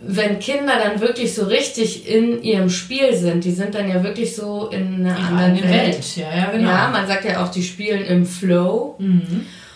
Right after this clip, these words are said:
Speaker 1: Und die haben dementsprechend auch überhaupt kein Verständnis für Zeit.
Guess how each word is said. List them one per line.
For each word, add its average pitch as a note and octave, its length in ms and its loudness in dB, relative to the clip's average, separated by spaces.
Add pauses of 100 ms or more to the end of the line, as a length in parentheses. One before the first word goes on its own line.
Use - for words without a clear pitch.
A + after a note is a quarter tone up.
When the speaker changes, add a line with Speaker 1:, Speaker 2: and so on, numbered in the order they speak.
(140)
Speaker 1:
Und G3+ 220 -2
die F3+ 180 0
haben G#3 380 0 (120)
dementsprechend A3 680 0
auch F#3+ 200 -4
überhaupt A3 360 -2
kein A3 220 -2
Verständnis A3 680 -2
für - 180 -2
Zeit. - 500 -2